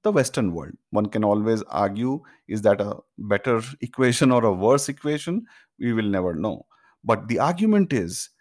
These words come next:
how can you keep the ma-, marriage intact? In which case, going back to the top of our argument, well, you adjust. And so women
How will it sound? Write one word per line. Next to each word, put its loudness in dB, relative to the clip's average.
how 0
can -2
you 2
keep -6
the 2
ma-, 2
marriage 2
intact? -4
In -4
which -8
case, -2
going -2
back -6
to -10
the -2
top 0
of -4
our 0
argument, 0
well, -2
you 2
adjust. 0
And 0
so 2
women 0